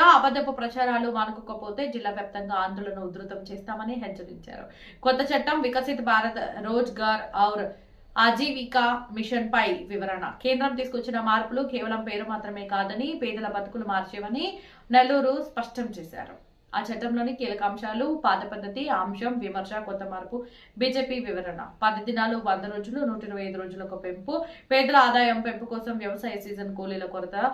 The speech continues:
సమస్య, సీజన్ సమయంలో అరవై రోజులు పనులు నిలిపివేసే అధికారం రాష్ట్రాలకు కల్పన, నిర్వహణ వ్యయం ఆరు శాతం తొమ్మిది శాతానికి పెంపు, ఫీల్డ్ అసిస్టెంట్లో మేట్ల వేతనాల కోసం నిర్ణయాధికారం,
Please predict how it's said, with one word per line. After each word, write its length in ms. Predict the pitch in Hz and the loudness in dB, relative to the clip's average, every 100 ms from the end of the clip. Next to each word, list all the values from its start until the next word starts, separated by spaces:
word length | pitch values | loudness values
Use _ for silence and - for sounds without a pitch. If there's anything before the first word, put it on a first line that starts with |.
| - - _ | -2 -20 _
సమస్య, 440 | - 262 262 277 277 | 8 8 8 6 2
సీజన్ 380 | 269 233 233 233 | 2 -4 -4 -4
సమయంలో 340 | 220 214 214 | -4 -2 0
అరవై 280 | 190 208 240 | 2 2 -2
రోజులు 280 | 233 208 208 208 | -2 -6 -8 -4
పనులు 240 | 202 202 | -4 -4
నిలిపివేసే 560 | 196 185 180 190 196 196 | -8 -8 -10 -12 -12 -6
అధికారం 420 | 190 180 190 196 | -6 -4 -4 -2
రాష్ట్రాలకు 520 | 190 190 - 196 185 180 | -4 -4 -6 -10 -8 -8
కల్పన, 380 | 180 190 208 220 | -8 -6 -6 -4
నిర్వహణ 400 | 202 196 196 196 190 | -2 -4 -2 -4 -2
వ్యయం 320 | 180 214 277 - - - 233 | -2 0 -2 -4 -14 -4 4
ఆరు 200 | 247 277 | 4 6
శాతం 340 | 262 240 233 | 2 2 -2
తొమ్మిది 400 | 220 208 208 208 | -2 -6 -6 -8
శాతానికి 500 | - 208 202 196 190 | -4 -4 -2 -6 -8
పెంపు, 300 | 202 196 220 247 | -8 -8 -6 -4
ఫీల్డ్ 220 | 240 220 196 | -4 -2 -4
అసిస్టెంట్లో 560 | 196 - 202 196 208 196 | -6 -12 -10 -8 -6 -6
మేట్ల 340 | 190 190 185 - - _ - _ - | -6 -4 -4 -4 -16 _ -20 _ 4
వేతనాల 460 | 240 269 311 277 247 | 6 6 8 6 6
కోసం 400 | 226 220 233 277 269 | 2 -2 0 0 0
నిర్ణయాధికారం, 800 | 226 220 226 202 196 196 220 | 0 2 2 2 2 4 4